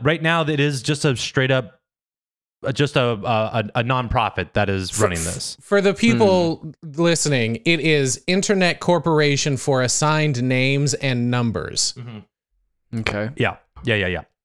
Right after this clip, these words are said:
Speaker 2: Interesting.
Speaker 1: So think of these guys as, like I said, internet cops, but they're crypto security officers that are put in place to protect you and prevent extremes, extre-, extreme attacks on the internet.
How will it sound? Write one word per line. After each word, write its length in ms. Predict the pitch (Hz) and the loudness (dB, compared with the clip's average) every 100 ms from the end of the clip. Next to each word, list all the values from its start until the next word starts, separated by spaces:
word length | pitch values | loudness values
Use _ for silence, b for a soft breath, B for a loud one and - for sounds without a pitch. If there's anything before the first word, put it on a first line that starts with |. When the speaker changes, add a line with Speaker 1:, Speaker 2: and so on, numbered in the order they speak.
| _ | _
Speaker 2:
Interesting. 800 | 147 185 208 - - 104 85 - B B B | -4 -2 -2 -2 -4 -6 -10 -14 B B B
Speaker 1:
So 420 | - 156 147 - _ - - _ _ _ _ | -2 0 0 -6 _ -16 -16 _ _ _ _
think 160 | 190 208 | -4 0
of 60 | |
these 120 | 202 165 | -2 0
guys 280 | 156 156 | 0 2
as, 260 | 131 123 113 | 0 0 0
like 120 | 120 | -2
I 60 | 120 | -2
said, 200 | - 117 | -2 -2
internet 300 | 120 113 101 | 0 0 0
cops, 220 | 113 101 | 0 0
but 80 | - | -2
they're 120 | 107 117 | -2 -2
crypto 340 | - 185 190 | -2 0 -2
security 500 | 180 139 - 147 127 | -2 -6 0 0 2
officers 680 | 95 90 101 - 90 120 - | 0 0 -4 -2 0 -2 0
that 120 | 107 | 0
are 60 | 101 | 0
put 280 | - 151 165 | 0 0 0
in 140 | 180 | -4
place 320 | - 110 214 | 0 0 0
to 40 | - | -2
protect 380 | 117 135 117 - | 0 0 -2 -2
you 320 | 113 127 101 | 0 2 0
and 100 | 104 | 0
prevent 360 | 113 101 107 113 | -2 0 0 -2
extremes, 600 | 107 - 113 110 110 - _ | -4 -2 -2 -2 -4 -8 _
extre-, 220 | - - - | -6 -4 -2
extreme 340 | 123 - 131 | -2 0 0
attacks 400 | 117 - 117 107 | 0 0 -2 0
on 120 | - 95 | -4 -2
the 80 | |
internet. 420 | 95 90 82 82 | -2 -2 -4 -6